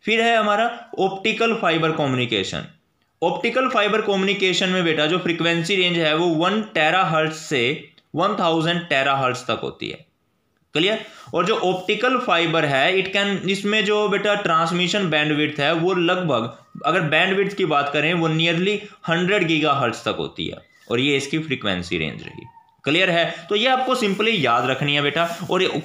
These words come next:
बाकी कुछ और भी हैं यहाँ पर, ये भी आपको टेबल जो है as it is याद रखनी है। जैसे कि यहाँ पर टेलीविजन है, सेलुलर, मोबाइल रेडियो, सैटेलाइट कम्युनिकेशन,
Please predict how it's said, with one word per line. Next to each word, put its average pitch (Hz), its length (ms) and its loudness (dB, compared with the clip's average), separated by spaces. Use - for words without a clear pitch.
बाकी 190 240 2
कुछ 202 240 -2
और 185 180 2
भी 196 140 2
हैं 190 380 0
यहाँ 170 260 4
पर, 185 420 0
ये 165 220 2
भी 185 160 2
आपको 170 380 2
टेबल 165 360 0
जो 151 160 2
है 139 340 2
as 139 80 0
it 143 140 0
is 143 160 0
याद 107 300 2
रखनी 101 320 -2
है। 90 300 -6
जैसे 135 280 0
कि 151 100 -2
यहाँ 143 160 2
पर 143 100 -2
टेलीविजन 139 640 0
है, 135 340 2
सेलुलर, 135 680 0
मोबाइल 131 440 2
रेडियो, 131 480 2
सैटेलाइट 127 540 0
कम्युनिकेशन, 127 800 0